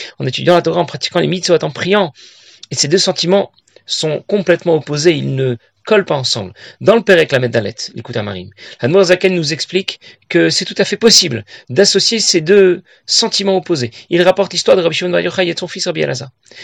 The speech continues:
Dans le Perek Yud, Igret Tshuva, le dernier Perek que nous avons étudié,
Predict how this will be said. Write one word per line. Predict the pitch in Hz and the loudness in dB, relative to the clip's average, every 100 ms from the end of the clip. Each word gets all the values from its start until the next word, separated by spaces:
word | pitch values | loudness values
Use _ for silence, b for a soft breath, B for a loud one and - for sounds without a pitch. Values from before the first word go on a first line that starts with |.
| B B | B B
Dans | 185 | 2
le | 208 | 4
Perek | 202 190 | 2 2
Yud, | 240 185 | -2 -2
Igret | 160 160 | -2 -2
Tshuva, | 139 - 117 92 _ _ _ - | -4 -6 -8 -8 _ _ _ -6
le | |
dernier | 147 165 151 | -2 0 0
Perek | 147 139 | -2 -4
que | 127 | -4
nous | 120 | -6
avons | 113 | -8
étudié, | - 127 | -12 -16